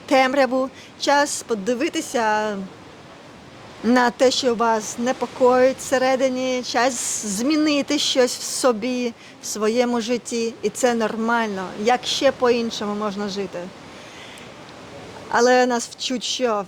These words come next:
Взяти ліки та подушити цю депресію, приглушити цей час для розвитку.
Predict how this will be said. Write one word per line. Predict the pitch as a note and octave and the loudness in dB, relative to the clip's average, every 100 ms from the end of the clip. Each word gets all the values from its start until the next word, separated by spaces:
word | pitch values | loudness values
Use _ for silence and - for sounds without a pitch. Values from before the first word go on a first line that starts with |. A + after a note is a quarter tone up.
| - | -6
Взяти | G3 A#3 A#3+ B3 | 0 2 4 2
ліки | A#3 C4 - A3+ - | 2 0 2 0 2
та | A3 G#3+ G#3 G3+ G3+ G3+ G#3 G3+ G3+ G3 - - - | 2 4 4 4 2 2 -2 -4 -8 -12 -20 -20 -6
подушити | - A3 A3+ - F4 C4+ | 0 0 2 0 0 -2
цю | - G#3+ | -4 -4
депресію, | G3+ G3+ F#3+ - - G#3 A#3 - - - - | -2 -4 -4 -6 -10 -10 -14 -18 -20 -10 0
приглушити | B3 A#3 C4+ - F4 F#4+ D4 | 2 4 4 4 2 2 -2
цей | - B3 A3 | 2 4 4
час | - B3+ A#3+ B3 B3 - - | 2 2 4 4 0 -6 -8
для | F#3+ G#3 G#3 | -6 0 2
розвитку. | G#3+ A3 F#3+ F#3 - - | 2 -2 -4 -10 -16 -18